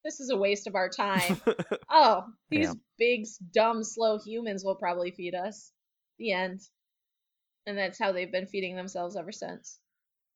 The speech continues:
Speaker 3: Yep.
Speaker 1: Now, there is a moment in, in this scene that I didn't, <laughs> he always has to bring a ninja cat.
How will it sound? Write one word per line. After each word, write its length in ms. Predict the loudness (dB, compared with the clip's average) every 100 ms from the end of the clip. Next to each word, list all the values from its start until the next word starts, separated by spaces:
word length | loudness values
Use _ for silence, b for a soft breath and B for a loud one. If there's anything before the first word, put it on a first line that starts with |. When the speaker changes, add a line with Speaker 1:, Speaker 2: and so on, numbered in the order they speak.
| _ _ _ -14
Speaker 3:
Yep. 280 | -12 -10 -12 _ -20 _ _ _ _ _ _ _ _ _ _ _ _ _ _ _ _ _ _ _ _ _ _ _ -20 B B B
Speaker 1:
Now, 140 | 2 8
there 160 | 8
is 400 | 8 4 2 -4 0
a 100 | 0
moment 500 | 2 2 2 0 -2
in, 380 | -2 -2 -2 -6 -6
in 140 | -4 0
this 240 | -2 -4
scene 280 | -6 -4 -2
that 140 | 2
I 120 | 0
didn't, 320 | 0 -4 -4 -8 -14 B B B B
<laughs> 420 | B B _ -8
he 120 | -2
always 420 | 4 6 6 6
has 280 | 2 2 0
to 120 | -6 -6 -16 -10
bring 180 | -10 -10 _ _ -16
a 40 | -10
ninja 420 | -6 -6 -6 -8
cat. 240 | -6 -6